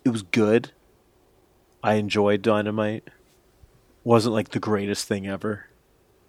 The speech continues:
I was like, "This was pretty good." Forbidden Door was like nothing else I've ever been to. It was so loud. The crowd was up the whole time.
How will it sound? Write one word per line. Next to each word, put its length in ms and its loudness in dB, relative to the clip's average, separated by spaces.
I 20 -6
was 100 -6
like, 120 2
"This 160 0
was 160 -6
pretty 260 -2
good." 320 -10
Forbidden 520 4
Door 340 4
was 220 0
like 180 0
nothing 480 -4
else 560 -10
I've 180 -6
ever 200 0
been 260 -8
to. 300 -8
It 100 -2
was 180 -8
so 380 6
loud. 540 -2
The 80 -8
crowd 380 6
was 160 -2
up 280 -6
the 140 -10
whole 480 0
time. 520 -6